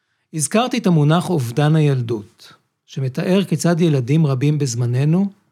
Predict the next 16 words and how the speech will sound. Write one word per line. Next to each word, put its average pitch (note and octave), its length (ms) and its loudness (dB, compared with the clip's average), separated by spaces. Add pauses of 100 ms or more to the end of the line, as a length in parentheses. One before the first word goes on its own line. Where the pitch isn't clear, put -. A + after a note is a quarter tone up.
מתבגרים C3 580 -2
מהר C#3 380 0 (600)
ומאבדים C#3 680 0
את F#3 100 -6
כוחות E3 380 -2
הילדות C#3 480 0
החשובים B2+ 540 -4
כל C#3 240 -8
כך. - 340 -20 (1000)
תום, C#3 480 -2 (240)
אותנטיות, C#3 840 -2
פתיחות, D3+ 680 -2
גמישות, F3 760 0 (680)
סימפתיה D#3 920 0
ועוד C#3+ 380 -2
ועוד. B2 380 -8